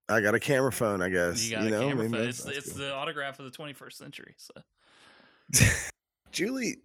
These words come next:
Speaker 1: in this episode, Julie wears two different pairs of boots, both of which are knee-high. But the first pair,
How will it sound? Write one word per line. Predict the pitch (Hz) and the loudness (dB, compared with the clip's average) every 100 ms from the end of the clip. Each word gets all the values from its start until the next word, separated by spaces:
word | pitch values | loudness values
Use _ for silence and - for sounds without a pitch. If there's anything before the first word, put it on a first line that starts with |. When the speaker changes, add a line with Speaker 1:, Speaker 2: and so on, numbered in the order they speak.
| - | 0
Speaker 1:
in | 175 | 2
this | 220 247 | 4 4
episode, | 226 208 208 160 | 4 4 6 4
Julie | 131 190 226 | 2 -2 -2
wears | 190 143 131 | 4 6 6
two | - 220 233 | 2 2 2
different | 214 185 143 | 2 0 2
pairs | 160 147 | 4 4
of | 127 101 | 2 2
boots, | 120 120 92 - | 4 6 4 0
both | 117 139 147 | 4 6 4
of | 135 110 | 0 4
which | 110 - | 2 4
are | 92 110 | 2 2
knee-high. | 110 117 120 113 104 85 82 | 2 0 0 0 -2 0 -2
But | 87 95 | -2 -6
the | |
first | 95 - 123 135 - | -4 0 2 2 2
pair, | 165 170 185 | 6 6 4